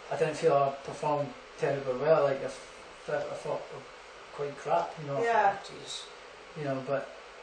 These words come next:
Speaker 1: I thought, you know, as soon as, after that fight was done, I took the, the blue boots and chucked them out
Speaker 2: <laughs>
Speaker 1: and put the white boots back on. So
Speaker 2: Yeah.
Speaker 1: I've always got to have the white boots on. That's, that's
Speaker 2: Okay.
Speaker 1: about the only one. Yeah.
Speaker 2: Yeah, yeah, yeah. Um, it's funny 'cause I'm lefty as well, and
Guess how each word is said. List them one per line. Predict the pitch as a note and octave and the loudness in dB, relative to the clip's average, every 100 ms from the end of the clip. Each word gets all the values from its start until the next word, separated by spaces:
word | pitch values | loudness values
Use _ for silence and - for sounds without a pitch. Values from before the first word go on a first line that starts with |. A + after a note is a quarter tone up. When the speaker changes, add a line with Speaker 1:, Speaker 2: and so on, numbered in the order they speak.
| - | -8
Speaker 1:
I | |
thought, | - D3 - | 2 4 4
you | C#3+ | 2
know, | C3+ | 0
as | C3+ | 2
soon | D#3+ | 2
as, | C#3+ | 2
after | C#3+ D3 D#3 E3 | 4 8 8 8
that | D#3+ - | 4 6
fight | D3+ | 4
was | C3+ | 4
done, | D#3 D3+ | 2 2
I | |
took | - E3 | 2 2
the, | D#3 C#3+ - - | 4 2 0 -2
the | C#3+ C3+ C3+ - | 0 0 -2 2
blue | D3 C#3+ | 4 4
boots | D#3 - | 2 0
and | C#3 | 0
chucked | - - | 0 2
them | - | 0
out | C#3+ - | 0 2
Speaker 2:
<laughs> | E4+ - - - | 0 0 -4 -2
Speaker 1:
and | D#3 | 0
put | D#3+ | 4
the | D3 | 8
white | E3 E3 | 8 8
boots | D3+ | 2
back | - D3+ - | 4 4 4
on. | D3+ C3+ - | 2 -2 0
So | A3+ | 6
Speaker 2:
Yeah. | A3+ A3 G#3+ - - | 10 10 8 4 -2
Speaker 1:
I've | - | 6
always | E3+ D#3+ | 10 10
got | D#3+ D3 | 8 6
to | |
have | D3+ D3+ | 6 6
the | |
white | D3 C#3 | 6 6
boots | D3+ - | 2 0
on. | C3+ | -2
That's, | C3+ C3+ A3 G#3+ | 0 0 2 4
that's | A3 F#3+ | 4 4
Speaker 2:
Okay. | C#3+ | 4
Speaker 1:
about | C#3 | 0
the | |
only | C#3 C3+ | 0 0
one. | C#3 C#3 C3+ | 0 -2 2
Yeah. | |
Speaker 2:
Yeah, | A#3 A#3 | 6 8
yeah, | A3+ G#3+ | 8 8
yeah. | G#3 - - - - A#3 A#3+ | 6 4 -4 -4 8 12 12
Um, | A#3 | 12
it's | A3+ | 8
funny | C4+ C#4 | 10 10
'cause | C4 A3+ - | 12 10 10
I'm | A#3+ A#3+ | 8 10
lefty | B3 A#3+ A#3 | 10 10 8
as | A3 G#3+ | 8 10
well, | A3+ A3 - | 12 12 12
and | G#3+ G#3 G#3 G3+ | 10 10 10 8